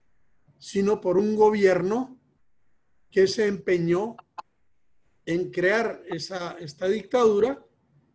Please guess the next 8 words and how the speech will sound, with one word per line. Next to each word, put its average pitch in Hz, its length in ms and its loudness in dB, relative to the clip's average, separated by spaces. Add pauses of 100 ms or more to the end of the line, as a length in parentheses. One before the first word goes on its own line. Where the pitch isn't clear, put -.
(220)
y - 360 -4 (380)
de 190 220 4
ninguna 190 420 -2
manera 190 500 -4
quiere 185 360 0
ceder. 156 640 -6 (1300)
Entonces, 196 500 0 (380)
las 147 680 -8